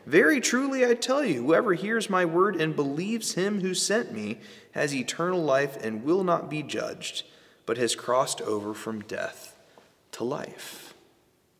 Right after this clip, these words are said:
This is a pivotal moment in the gospel. Jesus reveals not only who he is, but what his mission is.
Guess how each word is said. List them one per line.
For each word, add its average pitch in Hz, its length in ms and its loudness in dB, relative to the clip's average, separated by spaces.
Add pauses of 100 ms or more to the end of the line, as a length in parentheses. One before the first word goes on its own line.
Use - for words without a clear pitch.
(1120)
This 151 340 4
is 185 140 4
a 156 80 12
pivotal 165 1200 6
moment 143 640 6
in 143 160 0
the 170 60 4
gospel. - 720 0 (1500)
Jesus 208 720 6
reveals 180 600 12
not 214 280 10
only 233 280 12
who 247 220 6
he 240 240 10
is, 269 320 6 (180)
but 196 100 10
what 302 240 8
his 320 220 10
mission 330 480 8
is. - 600 2